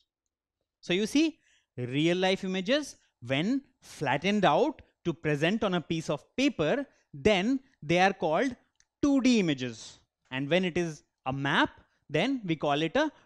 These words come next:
two D map. So the flattened out map is a two D map.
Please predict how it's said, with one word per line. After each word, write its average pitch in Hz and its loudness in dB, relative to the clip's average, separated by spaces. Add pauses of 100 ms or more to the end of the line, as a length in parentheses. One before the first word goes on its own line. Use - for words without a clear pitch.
(160)
two 285 2
D 220 4
map. 107 -4 (420)
So 294 0 (280)
the 135 -4
flattened 196 -2
out 208 2
map 202 -2 (180)
is 180 -2
a 285 0 (340)
two 294 2
D 226 4
map. 110 -4